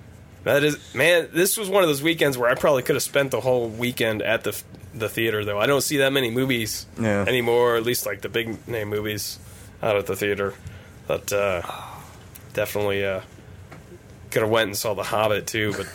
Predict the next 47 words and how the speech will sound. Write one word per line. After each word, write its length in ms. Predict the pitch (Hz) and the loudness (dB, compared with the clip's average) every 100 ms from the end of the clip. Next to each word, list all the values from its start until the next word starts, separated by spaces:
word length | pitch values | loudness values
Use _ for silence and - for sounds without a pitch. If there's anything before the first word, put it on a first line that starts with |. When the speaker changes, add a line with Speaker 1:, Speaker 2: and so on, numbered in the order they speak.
| - | -4
Speaker 1:
but 320 | 185 - 151 - | -2 -2 -8 -8
Speaker 2:
<laughs> 180 | - - | -18 -4
Speaker 1:
that's 140 | 156 190 | -2 4
another 280 | 196 143 | 4 4
three-hour 600 | 117 - 185 165 156 147 127 | 0 0 4 6 6 6 4
fucking 320 | 156 139 127 | 2 2 2
movie. 400 | 151 151 131 123 | 4 4 4 4
Well, 120 | 117 | 2
Django 460 | 123 156 180 170 131 | 2 2 4 6 4
Unchained, 580 | 110 156 170 147 120 110 | 2 4 4 4 2 2
that 200 | 151 170 | 2 4
one's 480 | 123 120 110 - - - - | 0 0 -4 -8 -10 -16 -6
damn 220 | - 123 120 | 0 2 4
near 180 | 117 | 0
three 280 | 110 113 110 | 0 -2 0
hours. 220 | 110 117 | 0 0
That's 160 | 120 - | -2 -6
two 180 | - 135 | -2 0
hours, 380 | 120 113 113 - | 2 0 -4 -4
forty-five 480 | - 123 117 110 107 | 0 0 0 -2 0
minutes. 540 | 131 110 - - - - | 0 0 -2 -8 -12 -10
Speaker 2:
Yeah, 160 | 147 147 | -4 -2
the 100 | 104 | 0
Batman 460 | 110 131 151 107 | 2 2 2 2
movies 300 | 104 101 98 | 2 2 0
are 80 | 104 | -4
fucking 300 | 107 95 98 98 | -6 -4 -2 0
long. 220 | 98 104 | 2 2
Speaker 1:
With 140 | 107 | 2
the, 300 | 131 127 113 - - - - - - | 2 2 2 -4 -14 -12 -12 -12 -2
that's 220 | - 156 | 0 2
just 200 | 240 226 | 2 2
getting 180 | 214 202 | 2 2
ridiculous 520 | 165 151 196 180 151 - | 2 2 0 2 2 2
because 380 | 135 143 139 | 0 0 0
I 160 | 113 127 | 2 4
don't 100 | 190 | 4
really 180 | 180 143 | 4 4
have 160 | 151 165 | 4 4
that 60 | |
much 240 | 170 147 - | 2 0 2
time 220 | 156 160 | 2 2
to 100 | 123 | -2
watch 380 | 110 123 175 - | 0 0 0 0
movies 340 | 196 220 220 | -2 -2 0
anymore. 640 | 233 233 226 226 233 226 | 0 2 2 2 2 0
<laughs> 60 | - | -4